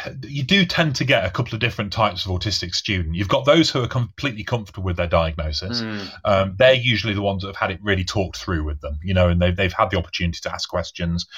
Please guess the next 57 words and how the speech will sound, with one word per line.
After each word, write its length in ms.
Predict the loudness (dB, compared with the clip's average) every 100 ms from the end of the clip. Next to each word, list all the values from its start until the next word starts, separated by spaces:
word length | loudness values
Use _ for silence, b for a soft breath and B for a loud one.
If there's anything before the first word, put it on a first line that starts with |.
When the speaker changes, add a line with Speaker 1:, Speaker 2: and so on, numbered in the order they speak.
| B -2
Speaker 1:
and 120 | 2
that 120 | 4
they 100 | 2
kind 220 | 2 2
of 80 | 2
get 240 | -2 -4 -8
it, 80 | -12
you 80 | -6
know. 160 | -4 -2
And, 140 | -4 B B
and 100 | 4
I've 120 | 4 2
taught 300 | -2 -2 2
a 40 |
fair 180 | 2 2
few 260 | -2 -4
of 140 | -4 -2
those, 320 | -4 -4 -4
and, 200 | -4 -2
um, 380 | 0 2 2 0 B B B 0
you 80 | 4
know, 100 | 6
and, 340 | 4 2 2
and, 160 | 2 2
and 160 | 4 6
they'll 160 | 6
be, 220 | 4 2 4
they'll 100 | 4
be 100 | 2
fine 280 | -2 -4 -4
with 140 | -8
that. 120 | -14 -14
You 80 | -4
know, 120 | -2
they, 160 | 0 0
they 160 | 2 2
will 220 | 2 0
accept 400 | -2 -2 -2 0
that, 140 | -2 -2 -4
generally 300 | 0 0 0 -4
speaking, 400 | -6 -8 -4 -2
I 100 | -2
think, 260 | -4 -6
quite 220 | -2 -2 0
happily. 440 | -4 -4 -8 -10 B B B B
Um, 260 | 4 4 2
unfortunately, 680 | -2 4 4 4 -2 -4 -2
you 140 | -4
do 160 | 0 2
also 320 | 2 2 0
get 220 | -2 -4
the 220 | -4 -4 -4
autistic 380 | -4 -4 -6 -8
students 420 | -4 -2 -2 -4
who, 160 | -6 -2
who 160 | -2
hate 400 | 0 0 0 -6